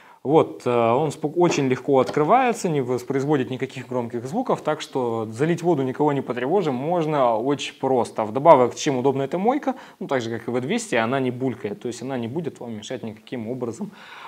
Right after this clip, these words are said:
в ночи. То есть ложа достаточно широкая, то есть можно открыть и залить воду не просто из какой-нибудь леечки с длинным носиком, делая это очень долго и медленно, вот, но аккуратно.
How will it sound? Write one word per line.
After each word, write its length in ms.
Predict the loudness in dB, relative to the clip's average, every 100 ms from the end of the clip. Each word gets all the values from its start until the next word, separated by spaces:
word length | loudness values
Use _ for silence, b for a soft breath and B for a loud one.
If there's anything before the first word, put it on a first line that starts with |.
| B
в 180 | -4
ночи. 500 | 0 0 -2 -2 -2
То 100 | -2
есть 180 | -6 0
ложа 220 | 2 2
достаточно 500 | 0 -4 -6 -4 -8
широкая, 500 | 0 2 4 2 2
то 140 | 2 0
есть 140 | 0
можно 320 | -2 -2 -2
открыть 320 | -4 -4 -4 -2
и 20 |
залить 300 | -2 -2 0
воду 180 | 0 0
не 140 | -6
просто 320 | -4 -4 -2
из 80 | -2
какой-нибудь 520 | 0 2 2 2 0
леечки 320 | 0 -2 0
с 60 | 0
длинным 320 | 2 2 2
носиком, 440 | 2 0 -2 -4 -2
делая 280 | 0 0
это 100 | 0
очень 640 | -4 -6 -6 -8 -8 -10 2
долго 300 | 4 4 4
и 340 | 0 0 -4
медленно, 640 | -4 -2 -2 -4 -4 -6 -10
вот, 300 | -6 -4 -4
но 100 | -4
аккуратно. 460 | -4 0 0 0